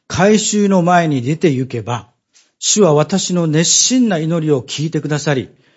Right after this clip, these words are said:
私の声の枯れたのを取り去り、メッセージを人々に伝えることができるようにしてくださると信じる」と心の中で思ったそうです。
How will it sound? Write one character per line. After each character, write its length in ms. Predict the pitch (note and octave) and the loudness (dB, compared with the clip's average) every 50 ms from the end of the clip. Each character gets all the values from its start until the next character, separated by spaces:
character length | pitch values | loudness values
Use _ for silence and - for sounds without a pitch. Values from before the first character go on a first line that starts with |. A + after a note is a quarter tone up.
| _ _ _ | _ _ _
私 400 | B2+ C#3 D3+ - A3 G#3 - A#3 | -4 -2 0 2 0 0 2 2
の 120 | G#3 G3 G3 | 0 0 2
声 200 | F#3+ F#3 F3+ E3+ | 2 2 2 2
の 120 | D#3 C#3 | 0 -2
枯 180 | - - D3 D#3+ | -2 -2 0 0
れ 120 | F3+ F3 | 0 0
た 140 | F3+ F3 E3 | 0 -2 -2
の 160 | D#3+ D3+ C#3 | -2 -2 -4
を 220 | B2 A2 - _ _ _ | -4 -6 -10 _ _ _
取 180 | - D#3+ F3 G#3 | -4 0 0 0
り 40 | G3 | 0
去 180 | - G3+ F3+ | 0 0 0
り、 140 | D3+ G#2 - - _ _ _ _ _ _ _ _ | 0 -2 -6 -10 _ _ _ _ _ _ _ _
メ 200 | A#2+ C#3 F3+ B3 | -2 2 2 2
ッ 20 | |
セ 320 | B3 - - - G#3 F#3+ E3+ | 2 0 0 2 2 2 2
ー 20 | |
ジ 120 | D#3 C#3+ C#3+ | 2 0 -2
を 80 | C#3 | -2
人 180 | C3+ - F#3+ E3 | -2 -2 -4 -4
々 200 | D3 C3+ D3 C3+ | -4 -4 -4 -4
に 120 | B2 A#2 | -6 -6
伝 320 | - - - - A3 A#3 A3 | -8 -10 -6 -2 -2 0 0
え 60 | G#3+ | 0
る 100 | G#3+ G#3+ | -2 -2
こ 140 | G#3+ G3 - | -4 -4 -4
と 100 | G3 F#3 | -2 -2
が 140 | F#3 F3+ | -2 -2
で 260 | D#3 C#3 C#3 E3+ F3+ E3+ | -4 -2 -2 -2 -2 0
き 140 | - B3+ | 0 0
る 100 | B3 B3+ | 2 2
よ 140 | A#3+ A#3 A3+ | 2 2 2
う 40 | A3+ | 2
に 100 | A3 G#3 | 0 0
し 100 | F#3+ - | 0 0
て 100 | G#3+ G3+ | 0 0
く 80 | - G3 | 2 0
だ 120 | F#3+ F3+ | 0 -2
さ 160 | - - F#3+ | 0 0 -2
る 100 | F3+ F3 F3 | -2 -2 -2
と 340 | - G#3 G3+ G3+ G3+ - _ _ _ _ _ _ | 0 2 2 2 0 -6 _ _ _ _ _ _
信 400 | - - - - F3+ G#3 G#3 F#3+ | -2 -2 0 2 2 2 2 2
じ 140 | G3 G#3 | 2 0
る」 180 | C#3+ G2+ F2 _ _ _ _ _ _ _ _ | -2 -4 -8 _ _ _ _ _ _ _ _
と 80 | - F3+ | -8 -8
心 320 | - E3 D#3 F3+ E3+ E3+ | -8 -4 -4 -2 -2 -2
の 20 | D#3+ | -2
中 200 | D#3 A#2+ A2+ G#2 | -4 -6 -8 -10
で 40 | A2+ | -10
思 120 | B2 B2 | -12 -12
っ 40 | A#2+ | -12
た 80 | - A2 | -14 -18
そ 120 | - - | -20 -20
う 20 | _ | _
で 80 | _ | _
す。 200 | - - - - | -20 -20 -20 -20